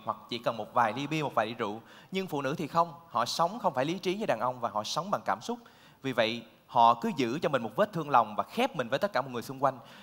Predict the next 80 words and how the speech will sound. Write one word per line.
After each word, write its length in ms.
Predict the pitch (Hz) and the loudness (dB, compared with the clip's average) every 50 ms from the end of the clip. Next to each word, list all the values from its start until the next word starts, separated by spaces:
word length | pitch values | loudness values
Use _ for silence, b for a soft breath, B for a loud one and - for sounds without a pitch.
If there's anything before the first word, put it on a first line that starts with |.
| B B | B B
Kể 140 | - 117 123 | 2 2 4
cả 120 | - 165 156 | 4 2 0
khi 180 | - 185 170 | 0 -2 4
trong 220 | - 196 185 185 175 | 6 6 6 6 4
sự 160 | - 127 113 - | -2 -4 0 0
cô 120 | 165 160 | 2 2
đơn 120 | 156 151 | 2 2
ấy, 160 | 156 165 190 214 | 0 -2 -4 -4
họ 120 | 160 135 | -6 0
gặp 180 | 120 117 113 - | 0 0 0 0
rất 160 | 190 - 160 | -4 -6 -6
nhiều 100 | 135 123 | -6 -4
người 120 | 120 117 | -2 -2
đàn 100 | 113 110 | -2 2
ông, 240 | 120 139 143 139 135 | 2 2 2 2 -2
ví 180 | 143 151 190 180 | -4 -4 -2 0
dụ 280 | 143 113 110 113 - - - - | 0 0 0 -2 -6 -10 -14 -16
những 160 | 107 113 131 | -14 -10 -8
người 100 | 123 113 | -4 -2
đang 120 | 120 120 | -2 0
độc 180 | 117 95 - - | 0 -2 -2 0
thân, 280 | 135 170 180 180 175 - b b b b b b _ | 2 2 2 2 -2 -10 b b b b b b _
những 180 | 120 113 135 151 | -12 -10 -8 -6
người 180 | 139 117 107 - - - | -6 -6 -6 -8 -6 -6
chung 140 | 196 180 | -4 -4
một 120 | 170 131 - | -4 -2 -2
cảnh 180 | 107 107 147 | -4 -4 -2
ngộ 160 | 143 104 101 117 | -4 -4 -4 -4
ly 140 | 127 127 | -4 -6
hôn, 300 | 127 135 139 135 127 123 - - - _ | -4 -4 -6 -6 -6 -10 -18 -20 -4 _
hoặc 160 | 120 110 110 - - | 2 2 2 0 -4
có 80 | - 147 | -4 -4
những 140 | 151 156 143 | -4 -4 -6
người 100 | 113 104 | -6 -2
vợ 220 | 104 98 95 98 | 0 0 0 0
đã 80 | 104 113 | -2 -2
mất, 160 | 160 220 214 b b b b - | -4 -4 -4 b b b b 0
hoặc 140 | 147 139 - | 2 4 4
có 60 | 202 | 4
những 180 | 190 180 196 190 | 4 2 -2 -4
người 160 | 160 139 131 | -4 -4 -4
chỉ 180 | - 135 123 | -4 -6 0
làm 200 | 123 131 120 113 | 2 2 2 4
bạn 200 | 113 104 98 117 | 2 0 0 0
đời 240 | 123 123 117 110 101 - | -2 0 0 -2 -4 -6
và 80 | 104 107 | -8 -6
muốn 320 | 110 127 151 185 226 262 | -6 -6 -6 -6 -6 -4
người 80 | 233 139 | -6 -4
phụ 120 | - 117 | -4 -4
nữ 160 | 117 101 101 113 | -4 -4 -4 -4
sinh 200 | - 156 143 127 | -6 -8 -8 -8
cho 100 | 143 131 | -8 -8
mình 140 | - 104 | -8 -8
một 100 | 101 - | -10 -10
người 100 | 110 101 | -12 -12
con. 260 | - - 131 127 120 117 b b b b b b | -6 -4 -4 -4 -4 -8 b b b b b b
Họ 100 | - 135 | -2 4
gặp 220 | 131 143 143 - | 4 4 4 6
rất 220 | 202 277 269 - 170 | 2 2 2 2 -2
nhiều 160 | 156 147 143 | -2 -2 -2
những 240 | 135 135 123 139 170 147 | -2 -4 -6 -6 -2 0
dạng 180 | 113 104 120 | 0 0 0
đàn 140 | 127 120 120 | -2 -2 0
ông 280 | - 147 156 151 135 127 135 | 0 0 -2 -2 -6 -10 -10
nhưng 160 | 151 147 131 | -10 -8 -2
họ 120 | 113 110 | -2 0
vẫn 160 | 110 110 110 127 | 0 0 -4 -2
không 240 | - - 160 151 | -2 -2 -2 -2
thể 120 | - 123 110 | -2 -4 -4
mở 120 | 113 127 | -2 0
lòng 180 | 143 120 104 104 | 0 -2 -2 -2
với 120 | 123 143 | -4 -6
ai 120 | 135 123 123 | -4 -6 -4
hết. 180 | 147 185 208 b b b b b b b b 143 | -6 -6 -6 b b b b b b b b -6
Như 140 | 143 143 | -6 2
vậy 160 | 127 123 110 117 | 4 4 4 4
thì 80 | - 127 | 0 -4
không 200 | 120 147 151 147 | -4 -4 -4 -2
biết 220 | 156 185 208 - | -4 -4 -2 0
là 240 | 147 120 113 110 107 | 0 0 2 0 -2